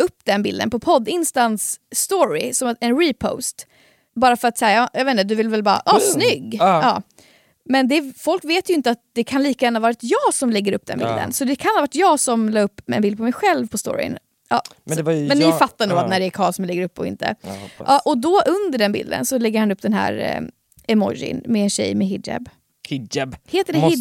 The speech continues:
Speaker 1: hijab? Eller
Speaker 2: måste
Speaker 1: burka? Heter det det?
Speaker 2: Alltså, hijab är ju, du visar ansiktet, men du är fortfarande modest.
Speaker 1: Ja. Men det är slöja, man kan säga det också.
Speaker 2: Ja, precis.
Speaker 1: Ja.
Speaker 2: Eh,
Speaker 1: Ja, men då säger vi så. En tjej med slöja.
Speaker 2: Ja.
Speaker 1: Men varför,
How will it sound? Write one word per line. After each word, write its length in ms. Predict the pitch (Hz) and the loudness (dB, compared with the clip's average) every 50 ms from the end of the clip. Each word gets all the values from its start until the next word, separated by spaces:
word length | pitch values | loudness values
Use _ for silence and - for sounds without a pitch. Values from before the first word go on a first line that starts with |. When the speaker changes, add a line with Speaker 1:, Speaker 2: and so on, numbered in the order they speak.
| 220 - | 0 -2
Speaker 1:
hijab? 200 | 220 - 233 - - | -2 -2 -4 -6 -6
Eller 140 | - 285 285 | -2 2 2
Speaker 2:
måste 220 | - - 370 370 | 4 6 6 4
Speaker 1:
burka? 340 | 262 226 226 - _ - 339 | 4 2 -2 -6 _ -4 -2
Heter 280 | 233 269 294 - 294 269 | 0 -2 -2 -2 -4 -4
det 60 | 311 | -4
det? 160 | - - - - - _ | -4 -4 -6 -8 -12 _
Speaker 2:
Alltså, 360 | - 143 - - 151 139 131 - _ _ _ _ | -10 -8 -4 -2 0 -2 -2 -4 _ _ _ _
hijab 580 | - 156 143 135 165 175 180 180 175 160 151 - - | -6 -6 -2 2 2 4 4 4 2 0 -4 -6 -2
är 180 | - 120 120 120 | 0 2 4 4
ju, 400 | 120 113 120 120 120 117 104 95 | 2 0 0 0 0 0 -2 -4
du 140 | 90 123 113 | -6 -6 -4
visar 440 | 117 113 110 - - - 113 104 | -4 -4 -4 -4 -4 -2 0 0
ansiktet, 760 | - - 107 113 113 98 - - 110 - - - 113 113 - | 0 0 -2 -2 -4 -6 -8 -10 -12 -10 -6 -4 -6 -4 -4
men 120 | 120 110 107 | -6 -6 -6
du 80 | 107 | -6
är 40 | 104 | -6
fortfarande 420 | - 123 113 - - 110 107 101 | -6 -8 -8 -6 -6 -6 -4 -4
modest. 680 | 95 98 101 104 107 107 98 92 73 60 - - - - | -4 -4 -4 -4 -4 -4 -6 -8 -8 -8 -10 -12 -12 -8
Speaker 1:
Ja. 220 | - 220 214 220 233 - _ _ _ _ - | -6 -4 -4 -4 -6 -8 _ _ _ _ 0
Men 120 | 247 247 | 2 2
det 60 | 240 254 285 | 2 2 2
är 40 | 285 | 0
slöja, 500 | - - 262 240 220 214 214 220 - 202 | 0 -2 0 -2 0 0 0 -2 -2 -2
man 120 | 208 208 | -4 -6
kan 80 | - 214 | -6 -4
säga 200 | - 220 202 196 | -2 0 0 0
det 80 | 196 | 0
också. 280 | 196 - - - - - _ | -2 -4 -6 -10 -12 -12 _
Speaker 2:
Ja, 440 | - 147 143 185 175 143 110 82 - | -10 -6 -2 0 0 2 0 -2 -4
precis. 300 | - 127 120 - - - - | -8 -10 -10 -8 -8 -6 -2
Speaker 1:
Ja. 160 | - 101 202 214 - - - _ _ _ - | -2 -2 -2 -4 -10 -16 -20 _ _ _ -4
Speaker 2:
Eh, 80 | 127 | -2
Speaker 1:
Ja, 440 | 127 123 120 117 117 113 113 110 277 | 0 0 0 0 0 0 0 0 0
men 100 | 311 359 | 0 2
då 80 | 349 381 | 0 0
säger 220 | - 349 277 269 | 2 2 2 2
vi 60 | 247 233 | 2 0
så. 280 | - 214 170 160 180 - _ _ _ _ _ _ _ _ | -2 -4 -4 -6 -8 -10 _ _ _ _ _ _ _ _
En 160 | - 294 302 | 0 2 2
tjej 220 | - - 254 220 214 | 2 2 0 0 0
med 120 | 220 220 | 0 -4
slöja. 420 | - 254 240 214 214 208 185 - - - _ _ | 0 2 2 2 4 2 2 0 -2 -6 _ _
Speaker 2:
Ja. 200 | - 202 226 226 - _ _ _ _ - | 0 0 0 0 -2 _ _ _ _ 0
Speaker 1:
Men 220 | 285 294 302 277 | 2 2 2 2
varför, 580 | 285 330 349 359 339 - - 330 311 311 277 - | 4 4 4 2 0 -2 0 2 2 2 2 0